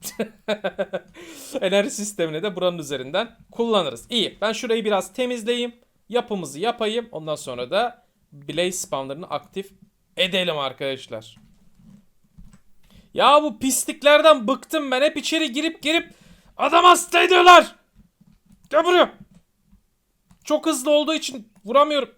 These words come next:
Lan! Gel buraya. Adamı tutma. Gel buraya. Gel buraya.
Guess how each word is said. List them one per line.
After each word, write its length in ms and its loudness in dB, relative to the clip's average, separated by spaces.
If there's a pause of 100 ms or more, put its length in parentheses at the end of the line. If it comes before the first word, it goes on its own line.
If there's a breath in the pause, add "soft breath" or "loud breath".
Lan! 420 4 (1900)
Gel 180 -6
buraya. 200 8 (760)
Adamı 280 -2
tutma. 640 -6 (340)
Gel 140 -12
buraya. 140 -8 (260)
Gel 140 0
buraya. 160 -4